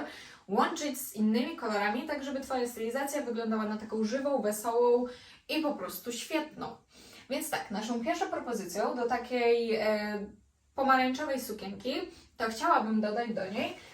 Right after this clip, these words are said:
właśnie czerwoną, skórzaną kurtkę. I dlaczego tak? Ponieważ sugerując się właśnie kołem barw, jeżeli dodamy sobie taką czerwoną kurtkę, czyli kolor znajdujący się obok pomarańczowego na kole barw,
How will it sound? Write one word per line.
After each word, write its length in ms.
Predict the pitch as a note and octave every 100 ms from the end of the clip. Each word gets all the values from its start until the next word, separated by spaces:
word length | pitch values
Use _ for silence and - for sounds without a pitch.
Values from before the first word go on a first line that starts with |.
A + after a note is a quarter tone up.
| -
właśnie 340 | D4 F4 F#4 F4
czerwoną, 800 | C#4+ C#4+ B3 A3+ G3 G3+ D#4 F#4+ - - -
skórzaną 600 | - - A#3 C#4+ D#4 C4+
kurtkę. 420 | A#3 G3 - - - - - - - - - -
I 80 | A#3
dlaczego 360 | B3+ D4+ F#4
tak? 220 | - - - - - - _ _ _ _ _ - - G3+
Ponieważ 440 | C4 C#4+ D#4 D#4
sugerując 600 | - B3+ A#3+ C4 D#4+ C4
się 60 | A#3+
właśnie 300 | A3 G#3+ G3+
kołem 380 | - A#3+ C#4 B3
barw, 400 | G3+ G3 C4 G3+
jeżeli 440 | G3 G3+ G3+ G3
dodamy 340 | G3 G#3+ C4
sobie 280 | D#4+ A3 G3
taką 440 | G3+ G#3 A#3 A3 G#3+ - - -
czerwoną 500 | A#3 A3 A#3+ D4+ C4+
kurtkę, 640 | A3 G3+ F#3 - F#3+ A3+ B3
czyli 640 | - G#3+ G#3+ A3 A3+ A3+
kolor 440 | - G#3 G3+ B3+ B3+
znajdujący 800 | A#3+ A3+ A3 A#3 C4 C4+ B3+
się 320 | A#3 A3 G3+ G3 -
obok 440 | F#4 F4 A3+ -
pomarańczowego 920 | A#3 A3 A3 A3 G#3+ G#3 A3+ D4 B3
na 100 | G#3+
kole 340 | - G#3+ G#3
barw, 360 | G3 G#3 A#3+ G4